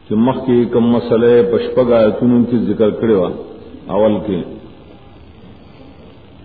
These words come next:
دلته هغه راګیره کړه په یو آیت کې. <clears throat>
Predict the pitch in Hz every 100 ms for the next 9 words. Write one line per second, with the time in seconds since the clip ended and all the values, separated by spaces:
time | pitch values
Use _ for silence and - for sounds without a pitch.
0 | - - - - - - - - 92 123
1 | 113 120 117 107 117 120 104 131 131 101
2 | 117 92 113 117 107 98 - - 85